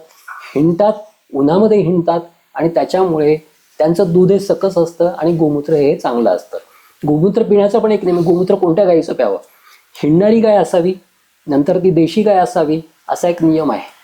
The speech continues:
आणि जर हिंडणाऱ्या गायीचं आणि देशी गायीचं जर गोमूत्र घेतलं तर त्याचा चांगला फायदा होतो. हिंडणाऱ्या गायीचं आणि देशी गायीचं जर दूध प्यालात तर त्याचा चांगला फायदा होतो, त्याचा कुठलाही साईड इफेक्ट होत नाही. या उलट ज्या गाया नुसत्या गोठ्यामध्ये बांधलेल्या असतात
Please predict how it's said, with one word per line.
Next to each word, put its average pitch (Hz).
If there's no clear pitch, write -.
आणि 147
जर 180
हिंडणाऱ्या 160
गायीचं 175
आणि 160
देशी 147
गायीचं 180
जर 233
गोमूत्र 190
घेतलं 156
तर 180
त्याचा 170
चांगला 156
फायदा 156
होतो. 151
हिंडणाऱ्या 180
गायीचं 180
आणि 147
देशी 147
गायीचं 180
जर 185
दूध 185
प्यालात 151
तर 165
त्याचा -
चांगला 175
फायदा 170
होतो, 175
त्याचा 180
कुठलाही 165
साईड 131
इफेक्ट 123
होत 110
नाही. 95
या 185
उलट 240
ज्या 214
गाया 208
नुसत्या 214
गोठ्यामध्ये 202
बांधलेल्या 165
असतात 110